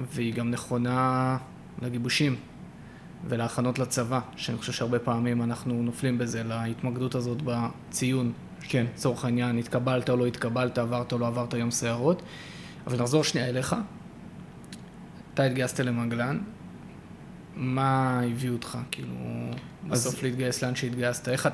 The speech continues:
Speaker 1: איך התהליך הכנה שלך לצבא נראה?
Speaker 2: אה, בוא נגיד שהתהליך הכנה לצבא שלי מתחיל בגיל כלום,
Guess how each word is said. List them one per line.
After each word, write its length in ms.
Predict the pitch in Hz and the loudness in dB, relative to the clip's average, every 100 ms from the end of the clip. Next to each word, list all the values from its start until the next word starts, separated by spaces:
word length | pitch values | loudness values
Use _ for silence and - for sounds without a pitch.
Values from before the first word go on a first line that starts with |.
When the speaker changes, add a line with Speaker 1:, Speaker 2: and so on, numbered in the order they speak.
| - | 2
Speaker 1:
איך 140 | 170 | 2
התהליך 320 | 156 135 143 | 4 2 2
הכנה 300 | 135 127 123 | 0 -2 -2
שלך 280 | 117 117 120 117 | -2 -4 -2 0
לצבא 380 | 117 120 117 113 | -2 -4 -2 -2
נראה? 240 | 113 - - - 117 | -4 -6 -10 -4 0
Speaker 2:
אה, 80 | - - - - | 0 -2 -12 -2
בוא 200 | 175 185 | 4 6
נגיד 200 | 175 185 | 6 4
שהתהליך 600 | 175 135 143 131 165 - | 4 4 6 6 4 2
הכנה 360 | 147 143 143 156 | 0 2 4 4
לצבא 400 | 151 135 131 151 | 4 2 2 2
שלי 280 | 156 147 139 | 4 2 2
מתחיל 400 | 123 - 147 135 | 0 0 2 2
בגיל 720 | 127 135 139 135 135 131 127 - - - - - | 2 4 6 6 6 4 0 -6 -14 -16 -16 -6
כלום, 340 | - 175 127 | 4 6 6